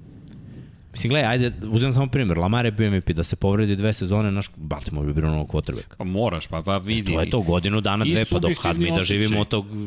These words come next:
Speaker 2: Izvini, e, seti se scena posle pedesetog Superbola.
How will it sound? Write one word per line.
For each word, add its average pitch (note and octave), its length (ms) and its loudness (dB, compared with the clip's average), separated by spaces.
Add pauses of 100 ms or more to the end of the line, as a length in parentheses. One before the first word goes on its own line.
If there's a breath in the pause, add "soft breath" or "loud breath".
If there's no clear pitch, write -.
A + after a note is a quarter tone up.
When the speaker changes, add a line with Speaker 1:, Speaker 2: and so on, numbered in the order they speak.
(160)
Speaker 2:
Izvini, G#2 440 0 (280)
e, C3+ 200 -6
seti C#3+ 280 -4
se D3 140 -6
scena D3+ 340 0
posle - 280 0
pedesetog A2+ 560 0
Superbola. D2 560 -4